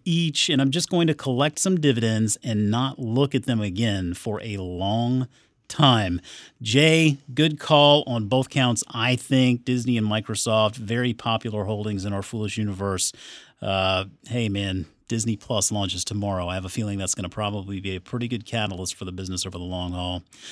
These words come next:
Uh, and then we have Derek, who hit us up on Twitter at D Main C U twenty-one.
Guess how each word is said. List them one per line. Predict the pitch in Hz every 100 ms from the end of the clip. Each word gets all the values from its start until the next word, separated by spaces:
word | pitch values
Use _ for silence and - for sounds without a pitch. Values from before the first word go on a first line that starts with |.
| - - -
Uh, | 127 127 135
and | 202 156 147
then | 160 190
we | 185
have | 147 160 131 110 - -
Derek, | 151 196 165 107 -
who | 147
hit | 135
us | 180 -
up | 160 143
on | 135 113
Twitter | - 175 151 117
at | 131 131 151 139 107
D | 135 160
Main | 160 131 135 156 175 180
C | 170 - 147
U | 185 165 175
twenty-one. | 180 - 156 170 160 170 131 143 180